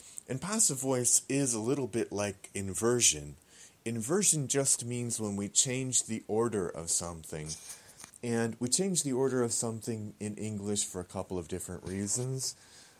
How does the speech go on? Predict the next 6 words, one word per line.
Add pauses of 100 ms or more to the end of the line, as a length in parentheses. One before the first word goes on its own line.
(100)
Um,
the
most
basic (540)
are
questions.